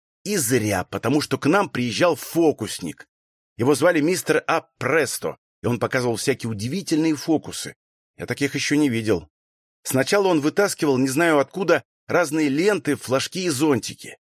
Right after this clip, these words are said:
а потом воздушные шары и гирлянды. Потом он показывал карточные фокусы.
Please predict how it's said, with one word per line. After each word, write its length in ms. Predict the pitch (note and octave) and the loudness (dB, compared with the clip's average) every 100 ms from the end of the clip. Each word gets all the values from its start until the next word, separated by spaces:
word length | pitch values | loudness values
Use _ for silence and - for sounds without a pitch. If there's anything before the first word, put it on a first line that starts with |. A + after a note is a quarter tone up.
| _ - | _ -4
а 160 | A#2+ - | -4 0
потом 460 | B2+ - A3 F#3 | -2 2 2 4
воздушные 580 | C3+ A2+ F3+ G3+ D#3+ D3 | 2 2 0 0 0 0
шары 280 | - B2+ G3+ | 2 0 0
и 140 | C#3 | -2
гирлянды. 800 | D#3 E3 E3+ D3 A2 G2 - - _ _ _ _ - | -2 0 2 2 2 -2 -10 -18 _ _ _ _ -10
Потом 300 | G2+ F#3 G#3 | 0 2 2
он 100 | G3+ | 2
показывал 500 | E3+ G3 G3 G3+ F3+ | 0 0 0 0 0
карточные 580 | G3 G3 F#3 - G3 F#3+ | 0 0 -2 -4 -2 -2
фокусы. 600 | F3+ D3 A#2 - G#2+ | 0 0 0 -2 -4